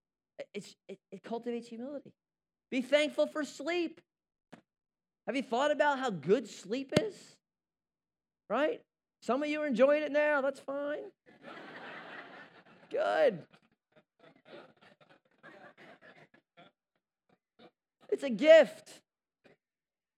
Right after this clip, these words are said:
It's a gift from God. I mean, God could have created you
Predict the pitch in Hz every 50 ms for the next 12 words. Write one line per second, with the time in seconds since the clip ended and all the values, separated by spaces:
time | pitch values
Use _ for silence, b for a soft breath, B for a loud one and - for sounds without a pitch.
0 | _ _ _ _ _ _ _ _ _ _ _ - 208 208 220 262 240 190 151 151
1 | 233 262 262 262 - - 240 247 240 233 240 247 254 262 262 247 220 156 120 -
2 | _ _ _ _ _ - 233 254 254 202 277 277 302 294 240 - 285 302 311 302
3 | - - 269 269 254 254 277 320 339 311 226 185 185 202 202 208 226 254 247